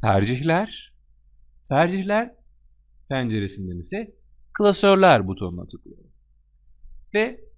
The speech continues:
ekranda da gördüğünüz üzere gelen pencerede dosya açılımında ilk klasörler kısmından kısa yol tanımlamaları yapabiliriz. Biz burada tablolar ve projeler ile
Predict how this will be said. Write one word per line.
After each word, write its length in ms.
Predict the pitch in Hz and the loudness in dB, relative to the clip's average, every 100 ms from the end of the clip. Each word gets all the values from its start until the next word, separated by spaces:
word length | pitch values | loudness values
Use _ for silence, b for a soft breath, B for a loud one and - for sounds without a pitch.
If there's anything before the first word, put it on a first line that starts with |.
| _ | _
ekranda 540 | 180 190 214 214 220 190 | -4 -4 -2 -2 -2 -4
da 60 | |
gördüğünüz 680 | 147 120 104 92 92 87 - 135 | -2 0 -2 -2 -6 -8 -8 -8
üzere 600 | 143 135 92 87 180 - _ _ - - - - _ _ _ | -4 -2 -2 -6 -12 -18 _ _ -20 -20 -20 -20 _ _ _
gelen 320 | 160 202 254 | 0 2 2
pencerede 720 | 220 196 127 101 92 101 185 - _ - - _ 127 | 2 2 2 -2 -2 -4 -8 -16 _ -20 -20 _ -4
dosya 380 | 180 233 - 165 | -2 -2 -4 -4
açılımında 720 | - 110 98 92 87 165 220 _ | -4 -6 -6 -6 -6 -10 -14 _
ilk 200 | 202 202 | -8 -6
klasörler 640 | - 107 - 92 87 90 - | -6 -6 -6 -10 -10 -14 -16
kısmından 680 | 95 92 85 85 160 226 - _ - | -18 -12 -12 -10 -10 -12 -20 _ -14
kısa 200 | - - | -10 -4
yol 140 | 220 - | -4 -2
tanımlamaları 600 | 175 160 117 120 165 220 | -2 -2 -4 -4 -4 -2
yapabiliriz. 680 | 180 202 113 85 - - - _ _ _ _ _ _ _ - 233 | 0 0 0 -2 -12 -16 -20 _ _ _ _ _ _ _ -4 0
Biz 380 | 247 - - - - | 0 -2 -12 -14 0
burada 500 | 226 160 104 147 - _ - - - | 4 4 2 -2 -6 _ -20 -10 2
tablolar 560 | 202 233 175 104 - - _ - | 2 4 2 0 -4 -10 _ -12
ve 100 | 92 - | -12 -6
projeler 480 | 127 190 208 151 101 | 0 2 4 2 2
ile 300 | 90 87 80 | -2 -6 -10